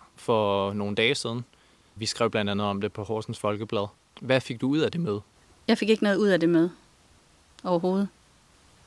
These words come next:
Speaker 1: Du må da have fået et eller andet at vide omkring, hvad det var, der, øh, lå til begrundelse for, at, at solcelleparken kommer til at ligge herude. De må da også have prøvet på at kunne overtale jer til at synes, det er en god idé.
Speaker 2: Det blev fremstillet meget som en, øh, eventyrshistorie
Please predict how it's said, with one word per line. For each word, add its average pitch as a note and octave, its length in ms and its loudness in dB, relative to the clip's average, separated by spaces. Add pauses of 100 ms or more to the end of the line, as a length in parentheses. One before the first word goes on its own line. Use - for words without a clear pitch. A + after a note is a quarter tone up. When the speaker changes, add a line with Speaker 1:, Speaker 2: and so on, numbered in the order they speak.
(140)
Speaker 1:
Du A#2 60 -8
må G#2 140 -2
da B2 280 4
have F#2+ 380 0
fået A2 180 2
et G#2+ 60 4
eller A2+ 160 2
andet G#2+ 200 0
at G2 240 0 (100)
vide A2+ 300 0
omkring, G2+ 380 -4
hvad G#2 160 0
det G2+ 80 -4
var, F#2 120 0
der, F#2+ 280 -4 (140)
øh, G#2+ 160 -6
lå G#2 160 -2
til - 120 -6
begrundelse A#2+ 640 -2
for, G2+ 340 0 (260)
at, G2+ 580 -4
at G#2 220 -2
solcelleparken G2+ 800 -4
kommer F#2+ 200 -6
til - 100 -6
at G2 80 -4
ligge G2 180 -6
herude. G2+ 280 -6
De G2+ 120 -12
må G2+ 140 -6
da F2 80 -8
også F#2+ 220 -6
have G2 60 -8
prøvet G2 360 -4
på G2+ 220 -6
at G2+ 200 -8 (500)
kunne - 120 -8
overtale A#2+ 540 2
jer F#2 80 0
til - 180 -2
at G2+ 180 0
synes, A#2 220 -4
det A#2 100 -2
er G#2+ 40 -4
en G2+ 40 -6
god A2+ 280 -2
idé. C3+ 120 0 (800)
Speaker 2:
Det A#3+ 140 2
blev G#3 320 4
fremstillet A3+ 760 6
meget G#3 460 4
som F3+ 240 -2
en, E3+ 200 2
øh, D#3+ 260 0
eventyrshistorie F3 1120 -2